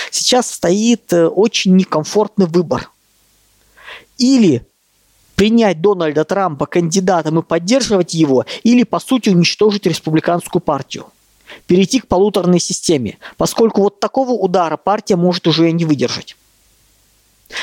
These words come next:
Да, понятно, что элиты щас ещё будут трепать Трампу нервы через суды. Понятное дело, это всё будет,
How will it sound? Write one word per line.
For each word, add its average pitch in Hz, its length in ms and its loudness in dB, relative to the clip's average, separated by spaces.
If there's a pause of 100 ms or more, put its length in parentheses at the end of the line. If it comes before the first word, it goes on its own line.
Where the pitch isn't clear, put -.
Да, 220 220 0
понятно, 214 420 -2
что 185 240 0
элиты 202 300 0
щас 180 240 -2
ещё - 160 -2
будут 170 280 2
трепать 175 460 -2
Трампу 160 400 -2
нервы 196 380 2
через 170 320 -2
суды. 165 360 0
Понятное 190 440 -2
дело, 160 180 2
это 156 160 0
всё - 180 -2
будет, 214 340 0